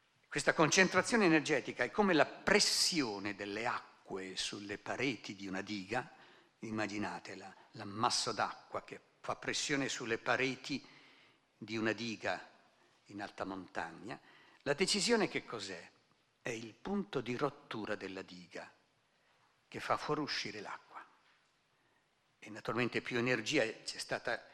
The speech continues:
è stata lì concentrata, più forte, più, più, più, più violenta, più efficace, più decisiva, radicale sarà poi la decisione. Come fare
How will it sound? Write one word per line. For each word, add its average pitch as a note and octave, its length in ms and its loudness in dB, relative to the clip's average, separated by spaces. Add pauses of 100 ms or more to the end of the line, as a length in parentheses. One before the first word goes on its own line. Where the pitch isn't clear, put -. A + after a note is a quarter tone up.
(280)
è - 80 -8
stata B2 300 0
lì C3 120 2
concentrata, C3+ 800 0 (360)
più - 140 -2
forte, A2+ 520 6
più, G#2+ 400 -8
più, A#2 260 -12
più, G#2 280 -12 (500)
più G#2 180 -4
violenta, A2+ 840 4
più - 240 -10
efficace, A2 1040 6 (600)
più - 120 -14
decisiva, A2 680 0
radicale B2 800 2 (460)
sarà G#2 360 2
poi F#2+ 420 -4 (100)
la G#2+ 140 -2
decisione. - 640 -10 (1000)
Come D#4+ 220 6
fare F#2 500 0